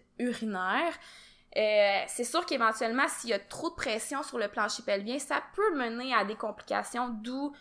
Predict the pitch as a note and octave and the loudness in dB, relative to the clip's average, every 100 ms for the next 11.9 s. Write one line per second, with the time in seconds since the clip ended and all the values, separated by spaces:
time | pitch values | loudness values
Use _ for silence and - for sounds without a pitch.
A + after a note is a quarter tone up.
0 | _ - A3+ A3+ G3+ C4 C4+ A3 A#3 A#3 | _ -2 0 2 2 0 -2 0 0 0
1 | G3+ G3+ A#3 - - D4 - G#3 G3 B3 | -2 -4 -6 -6 -4 -2 2 2 0 -4
2 | A3+ A#3 B3+ C#4+ - C4 B3 A3+ G3+ A3 | -4 -2 0 0 -2 -4 2 2 2 0
3 | - - - - A#3 C4+ C4+ G#4+ F#4 - | -4 -12 -20 -6 4 4 4 4 4 2
4 | G4 G4 C4+ C4+ D4+ D#4+ - - A#3 A3+ | 0 0 2 4 4 2 -6 -2 0 2
5 | A#3+ A3+ C#4 C4+ A3 A3+ D4 D4 A3 G#3+ | 2 2 0 0 0 0 -2 0 0 0
6 | - - G#3 E4+ C#4 - A#3+ G#3+ G#3+ A3 | -6 -2 0 0 -2 -4 0 4 2 2
7 | A3 A3 C#4 A3 A3 G3 G3+ G3+ G3+ - | 0 2 2 0 -2 -2 -2 -2 -4 -2
8 | C4 C4+ A#3 A3 G3 - C4+ - A3 G3 | -4 -2 -2 -2 0 4 4 2 -2 -4
9 | G3 F#3+ F#3 - D4 B3+ A3 G#3 G#3+ F#3 | -6 -4 -6 -4 -4 -2 -2 -2 -4 0
10 | F#3+ F4+ E4+ - - - - D4 - G#4+ | 2 2 0 -6 -20 -4 2 4 6 6
11 | - C4+ - D4+ A#3+ A#3+ F4 C#4+ - | 6 2 4 4 4 2 4 2 0